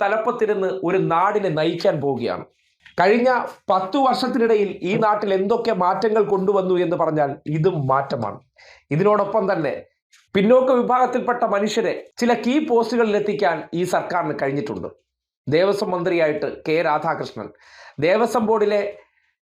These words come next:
ശാന്തിക്കാരായിട്ട് പിന്നോക്കക്കാരെ നിയമിച്ചു. അങ്ങനെ പ്രത്യേക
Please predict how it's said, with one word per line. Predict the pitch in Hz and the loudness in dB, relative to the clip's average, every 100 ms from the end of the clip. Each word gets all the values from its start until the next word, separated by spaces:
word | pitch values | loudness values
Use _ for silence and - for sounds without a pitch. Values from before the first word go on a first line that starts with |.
| - | -6
ശാന്തിക്കാരായിട്ട് | - 190 226 240 - 220 196 165 - - - _ _ - | 0 2 2 0 0 2 2 0 -4 -8 -14 _ _ -4
പിന്നോക്കക്കാരെ | 175 196 208 214 190 165 139 - 135 | 2 2 2 0 0 0 -2 -4 -4
നിയമിച്ചു. | 143 127 123 - - _ - | -2 -2 -4 -8 -16 _ 0
അങ്ങനെ | 160 220 226 - - - | 2 4 2 -2 -6 -4
പ്രത്യേക | 214 208 277 277 | -2 0 2 2